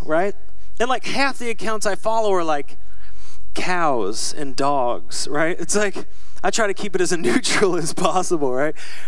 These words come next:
And it's, like, pastors, then, like, gardening, right? That, and motorcycles, that's it.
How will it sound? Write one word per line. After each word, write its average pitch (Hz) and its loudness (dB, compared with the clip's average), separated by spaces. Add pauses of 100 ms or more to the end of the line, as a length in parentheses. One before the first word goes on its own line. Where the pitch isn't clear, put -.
(160)
And 180 0
it's, 165 -2
like, 160 0
pastors, 240 -2 (380)
then, 165 2
like, 139 0 (360)
gardening, 135 0
right? 135 0
That, 156 0
and 143 0
motorcycles, 143 0
that's 156 0
it. - 0